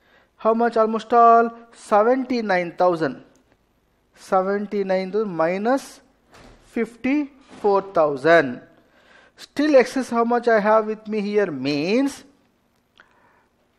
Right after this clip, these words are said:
twenty-five thousand rupees. Excess credit I have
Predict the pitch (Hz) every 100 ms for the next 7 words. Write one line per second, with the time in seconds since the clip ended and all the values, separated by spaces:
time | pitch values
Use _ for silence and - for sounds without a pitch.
0 | _ _ _ - 226 226 262 247 - 220
1 | 196 196 196 185 165 156 151 143 156 247
2 | 254 175 - - _ _ _ _ 139 196
3 | 247 247 - - 233 214 - - 202 202
4 | 190 180 147 160 165 151 135